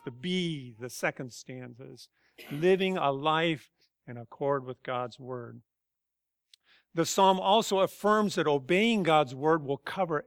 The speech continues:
every facet of human existence. Everything from A to Z in your life, you can find something, uh,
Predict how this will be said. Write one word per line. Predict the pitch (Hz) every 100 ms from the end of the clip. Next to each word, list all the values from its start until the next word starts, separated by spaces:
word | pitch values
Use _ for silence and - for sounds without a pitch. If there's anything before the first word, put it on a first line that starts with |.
| -
every | 214 208 185 202
facet | 170 _ - 180 156 - 135 - _ _ _ -
of | 143
human | - 170 175 160
existence. | 139 120 165 - 139 117 -
Everything | 190 190 185 190 175
from | 165 147 147
A | 240 202 185 190 175 _ _ _
to | - 143
Z | 123 117 165 165 160 160 - _ -
in | 143 143
your | 143 147
life, | 135 135 139 127 - - _ _ _ _
you | 139 143
can | 151 131
find | _ 147 139 135 131 127 - _ _
something, | - 135 131 - 135 123 - _ _ -
uh, | 147 131